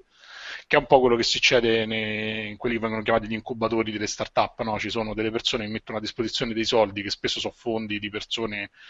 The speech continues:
abbastanza normali, che poi vengono ridistribuiti su dei progetti che sembrano meritevoli. Facendolo su grandi numeri, alla fine questo ti porta a un profitto, perché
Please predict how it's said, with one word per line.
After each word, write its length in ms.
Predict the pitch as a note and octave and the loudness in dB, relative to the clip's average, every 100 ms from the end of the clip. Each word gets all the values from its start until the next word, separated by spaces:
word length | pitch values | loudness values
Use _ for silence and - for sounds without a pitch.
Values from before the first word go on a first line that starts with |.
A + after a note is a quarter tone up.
| - | -10
abbastanza 540 | - G#2+ - - A#2 B2+ | -4 -4 -4 -6 -2 0
normali, 460 | D3 B2 A#2+ B2 A2 | 0 2 4 4 2
che 120 | G2+ | -4
poi 160 | - | -2
vengono 360 | A2 A2 G#2+ G#2+ | -2 -2 -4 -6
ridistribuiti 920 | G#2 G#2+ - A2+ A2+ A#2+ A2+ G#2+ G#2 - - - | -6 -4 -4 -6 -4 -2 -2 -2 -4 -6 -20 -16
su 220 | - - | -8 -6
dei 120 | G#2+ G#2+ | -2 0
progetti 440 | A#2+ A2 G#2+ - | 0 0 -2 -2
che 80 | G#2 | -4
sembrano 360 | - G#2 G#2 | -4 -4 -6
meritevoli. 580 | G#2 G2+ G2+ G2+ F#2 F#2+ | -6 -6 -6 -6 -8 -12
Facendolo 400 | F#2 G#2 C#3+ C3+ | -6 0 2 2
su 120 | A2+ | 0
grandi 300 | B2 B2+ D3 | 4 2 4
numeri, 280 | D#3 B2+ B2 | 0 2 2
alla 120 | G#2+ | 0
fine 160 | A2 A#2+ | 0 0
questo 240 | A2+ - | 0 -2
ti 80 | G#2 | -6
porta 260 | G2 G2+ G#2+ | -6 -6 -8
a 20 | |
un 40 | G2 | -10
profitto, 480 | G#2 A2 G#2 - | -8 -6 -6 -8
perché 380 | F#2 G2 - G2 | -12 -8 -6 -6